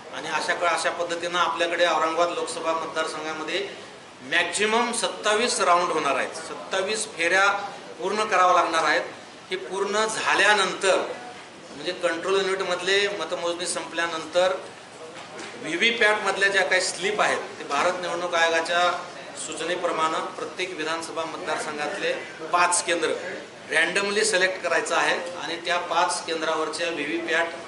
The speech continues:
ह्या सरतेशेवटी मोजावं लागणार आहेत आणि याला मात्र जास्तीचा वेळ लागणार आहे कारण त्या स्लिप अतिशय छोट्या आहेत,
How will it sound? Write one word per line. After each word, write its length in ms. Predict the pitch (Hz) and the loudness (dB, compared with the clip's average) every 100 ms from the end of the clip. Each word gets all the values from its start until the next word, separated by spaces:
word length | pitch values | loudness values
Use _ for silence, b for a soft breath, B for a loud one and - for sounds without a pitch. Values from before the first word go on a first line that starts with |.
| - - - | -12 -12 -8
ह्या 100 | 160 | -8
सरतेशेवटी 640 | 156 151 - 170 165 156 175 | -6 -6 -4 -6 -6 -6 -6
मोजावं 380 | 151 151 160 | -4 0 0
लागणार 300 | 156 147 147 | 0 0 -2
आहेत 200 | 139 143 165 - - - - - | 0 -2 -2 -8 -12 -12 -10 -10
आणि 200 | 147 147 | -4 0
याला 200 | 170 196 | 4 4
मात्र 240 | 185 185 | 2 0
जास्तीचा 460 | 175 170 165 - 165 | 0 0 -2 -4 -4
वेळ 220 | 156 156 | 0 0
लागणार 300 | 156 147 147 | 0 -2 -2
आहे 140 | 151 | 0
कारण 240 | 170 160 160 | 0 -2 -4
त्या 100 | 165 | -4
स्लिप 320 | 160 165 170 | -4 -6 -6
अतिशय 300 | 147 151 165 160 | -6 -6 -8 -6
छोट्या 240 | 147 151 156 | -6 -2 -2
आहेत, 140 | 151 | -2